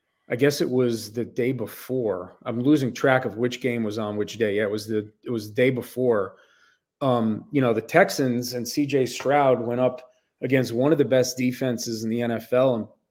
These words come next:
you know, put forty-five on him. I know they had two pick sixes, so there wasn't quite forty-five on offense, but,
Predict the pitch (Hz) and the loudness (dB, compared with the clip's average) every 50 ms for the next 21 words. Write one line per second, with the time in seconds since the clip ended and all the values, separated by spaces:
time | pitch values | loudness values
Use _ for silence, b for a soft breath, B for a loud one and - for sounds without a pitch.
0 | _ _ _ 156 123 113 104 - - - - - - - 139 151 147 - - - | _ _ _ -4 -2 -2 -4 -4 -4 -6 -6 -6 -6 -2 2 2 2 2 0 -2
1 | - 131 127 135 139 120 113 107 104 101 104 113 120 127 139 131 131 117 110 - | -2 0 0 0 0 -2 -4 -4 -6 -4 -4 -2 0 2 2 2 2 0 0 -2
2 | - - 127 123 - - 113 113 - - - 95 82 - - 95 92 95 - - | -6 -6 -6 -4 -4 -4 -4 -4 -4 -4 -4 -4 -4 -4 -8 -12 -12 -12 -12 -16
3 | _ _ _ _ _ _ _ _ _ - - 135 120 113 104 107 - 139 135 147 | _ _ _ _ _ _ _ _ _ -8 -4 0 0 0 0 -2 0 4 4 6
4 | 143 139 131 117 - - 139 131 127 127 - - 143 131 120 117 110 113 - 135 | 6 6 2 0 0 2 4 4 4 2 0 0 0 2 2 0 -2 0 0 2
5 | 123 117 110 107 101 104 110 117 120 120 - 120 101 92 90 - - - 113 110 | 2 2 0 -2 -4 -2 -2 -2 -2 -2 -4 -6 -6 -8 -10 -12 -8 -4 -2 -2
6 | 101 - - | -2 -4 -6